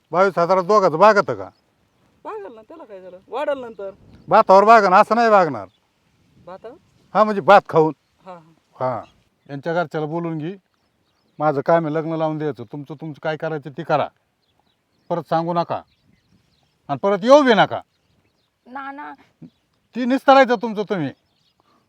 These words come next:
Speaker 1: तुमचा पगार, तुम्ही कॉलेज, तिथपर्यंत देणार धरायचं. बोलवा घरच्यांना.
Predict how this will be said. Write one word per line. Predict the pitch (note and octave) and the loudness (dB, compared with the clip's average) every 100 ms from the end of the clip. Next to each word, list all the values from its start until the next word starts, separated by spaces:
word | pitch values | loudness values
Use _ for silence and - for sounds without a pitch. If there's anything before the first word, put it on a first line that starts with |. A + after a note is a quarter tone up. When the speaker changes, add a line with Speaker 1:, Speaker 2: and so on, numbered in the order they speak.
| _ | _
Speaker 1:
तुमचा | E3 D#3 F#3+ | -12 0 0
पगार, | G3+ F#3+ G3+ G3 | 4 4 6 4
तुम्ही | - F#3+ F#3+ G3 G3 D#3+ _ _ _ _ _ _ - | 0 -4 -4 -6 -10 -20 _ _ _ _ _ _ 0
कॉलेज, | F3 G3 G3+ E3+ - _ _ _ _ _ - | 2 4 2 0 -8 _ _ _ _ _ -20
तिथपर्यंत | F3+ G#3 G3+ | -10 -8 -6
देणार | G3+ F#3+ C#3+ | -4 -4 -4
धरायचं. | D#3+ B2 F2 F2+ _ _ _ _ _ _ _ _ _ _ _ _ _ _ _ _ _ _ _ _ _ _ _ _ _ _ _ _ | -6 -6 -10 -20 _ _ _ _ _ _ _ _ _ _ _ _ _ _ _ _ _ _ _ _ _ _ _ _ _ _ _ _
बोलवा | E3 G#3 E3+ - _ _ _ | 2 4 4 -2 _ _ _
घरच्यांना. | D#3+ D3+ B2+ F#2+ | -8 -6 -8 -10